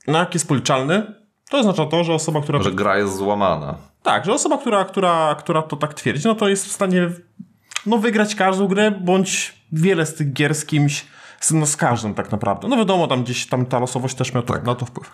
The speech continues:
Speaker 2: Odkrył jeden prosty trik.
Speaker 1: No tak.
Speaker 2: Jakbyśmy mieli tutaj ten, wiesz.
Speaker 1: No okazało się, że, no, by nie do końca mu to wyszło, bo, e, o-, po tym odbył się turniej w Splendorze, w którym brał udział i odpadł w pierwszej, pier-, pier-, w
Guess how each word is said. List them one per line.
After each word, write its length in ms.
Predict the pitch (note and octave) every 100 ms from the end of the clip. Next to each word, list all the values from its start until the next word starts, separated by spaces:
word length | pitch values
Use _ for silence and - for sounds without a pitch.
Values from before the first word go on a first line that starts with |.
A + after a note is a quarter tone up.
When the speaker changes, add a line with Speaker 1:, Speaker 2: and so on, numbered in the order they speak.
| - -
Speaker 2:
Odkrył 360 | A#2 - A#2+ A#2
jeden 220 | C3 A#2+
prosty 340 | A#2+ A2 -
trik. 260 | G2+ F#2 D#2+ - - A3 G#3+ B3
Speaker 1:
No 240 | E4 G4+
tak. 180 | - - - D#2+
Speaker 2:
Jakbyśmy 400 | F#2 - - F#2+
mieli 380 | F2+ F2 F2 E2
tutaj 480 | E2 - D#2 - E2+
ten, 260 | - F2 - -
wiesz. 300 | - - -
Speaker 1:
No 100 | E3+
okazało 380 | G#3 G#3+ G#3 G#3
się, 140 | A3
że, 320 | G3+ G3 G3 G3
no, 120 | G3
by 120 | F#3+
nie 120 | G3 F#3+
do 80 |
końca 260 | F3+ F#3 E3
mu 100 | D3+
to 80 | D3+
wyszło, 280 | D3 D3 C#3+
bo, 500 | C#3 C3+ C3+ C3 - B2 B2+ B2+ -
e, 40 | C3
o-, 40 |
po 220 | C#3+ C#3+
tym 160 | C#3+ B2
odbył 240 | C3+ C3+
się 180 | C3 C#3+
turniej 280 | C#3+ C3 B2
w 40 |
Splendorze, 440 | - C3 A#2+ A#2 B2+
w 60 |
którym 200 | - A#2+
brał 220 | A#2 A#2+ -
udział 240 | B2+ A#2+
i 100 | A#2
odpadł 280 | A2+ A2+ G#2+
w 60 | -
pierwszej, 300 | - - A2+
pier-, 440 | A2+ - - B2+ D3
pier-, 140 | - -
w 160 | -